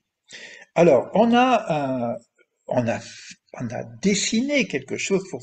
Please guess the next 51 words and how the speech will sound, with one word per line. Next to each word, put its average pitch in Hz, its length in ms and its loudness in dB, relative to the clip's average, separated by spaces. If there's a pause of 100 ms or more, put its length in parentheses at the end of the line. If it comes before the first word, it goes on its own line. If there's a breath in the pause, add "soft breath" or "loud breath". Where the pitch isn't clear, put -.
(100)
nous 127 100 -4
faire 120 180 -2
une 139 140 -2
idée, 233 280 2
mais 123 140 -4
c'est, - 200 -16 (380 loud breath)
c'est - 240 -12
pas - 100 2
ça, 208 320 2
on - 60 -6
sait - 160 -6
pas 190 100 2
ce - 80 -6
que - 140 -6
c'est 269 180 0
vraiment. 120 580 -6
Bon, 139 220 -12
c'est - 160 -8
des 110 160 -10
luminaires, 190 540 2
et - 80 -12
cetera. 185 500 -2
Bon, 220 220 4
on 196 140 2
a 214 140 2
dessiné, 170 760 -6 (440 loud breath)
euh, 131 180 -2
des, 131 220 -8
des 123 160 -2
bulles 147 440 0
comme 120 200 -4
ça, 214 300 -2
des 117 160 -6
lu-, 123 160 -10
des - 160 -8
lampadaires, 135 640 -2
euh, 143 160 -2 (400 loud breath)
qui 156 140 -2
vont 165 140 4
représenter 170 540 2
les 180 60 4
luminaires 156 400 -2
de 147 80 -6
la 135 100 -4
Dame 135 220 -8
Kadmon. 123 340 -10 (560)
D'accord ? 226 380 -12 (480 soft breath)
Après, 208 380 4
on 160 140 0
a 175 80 4
la, 143 200 0